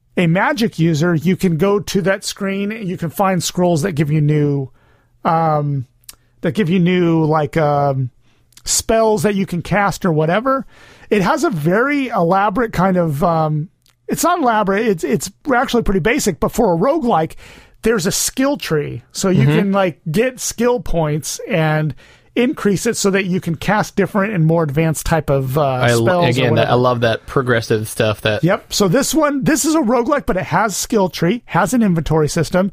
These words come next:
Speaker 1: has updated weapons. It's almost like an R P G and a roguelike squished into one. Um, this, I will tell you,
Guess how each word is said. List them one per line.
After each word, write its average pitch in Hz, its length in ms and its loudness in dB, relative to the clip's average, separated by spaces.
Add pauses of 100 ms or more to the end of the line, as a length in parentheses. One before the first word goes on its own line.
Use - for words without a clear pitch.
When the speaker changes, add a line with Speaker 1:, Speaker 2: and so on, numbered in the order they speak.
Speaker 1:
has 170 240 0
updated 233 480 0
weapons. 160 640 0 (340)
It's 233 200 0
almost 269 320 0
like 294 160 0
an 247 80 0
R 196 240 2
P 220 240 2
G 208 260 2
and 190 80 2
a 165 40 2
roguelike 160 560 0
squished - 480 -2
into 160 200 2
one. 139 440 -2 (600)
Um, 170 480 2 (500)
this, 269 300 0
I 254 240 0
will 277 220 2
tell 202 240 0
you, 226 260 0